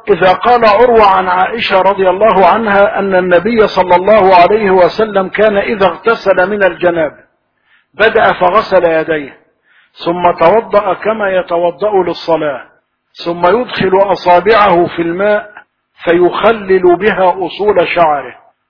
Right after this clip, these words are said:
ثم يصب على رأسه ثلاث غرف، ثم يفيض الماء على جسده كله. أخرجه مالك والحميدي وابن أبي شيبة وأحمد والدارمي والبخاري ومسلم وأبو داود وابن ماجة والترمذي والنسائي.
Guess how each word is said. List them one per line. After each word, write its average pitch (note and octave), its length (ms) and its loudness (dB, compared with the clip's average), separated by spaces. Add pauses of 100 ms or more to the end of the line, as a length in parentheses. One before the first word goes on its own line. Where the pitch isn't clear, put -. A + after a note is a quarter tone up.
(140)
ثم G#3+ 400 0
يصب F3+ 500 0
على F#3 340 0
رأسه F3+ 600 -4
ثلاث F3 500 -2
غرف، G3 580 0 (260)
ثم F#3+ 580 0
يفيض G3+ 360 -6
الماء F#3+ 380 0 (140)
على F3 340 0
جسده E3 580 -6 (100)
كله. C3 280 -12 (1300)
أخرجه F#3 400 -2
مالك F#3 420 2
والحميدي E3+ 560 -2
وابن D#3+ 300 -4
أبي D#3 220 -6
شيبة F3+ 400 -6
وأحمد D#3+ 500 -2
والدارمي D3+ 560 -10
والبخاري D#3 600 -4
ومسلم D3+ 500 -8 (680)
وأبو E3 340 2
داود F3 420 4
وابن E3+ 360 2
ماجة F3+ 440 0
والترمذي D#3+ 680 -2
والنسائي. C#3 640 -6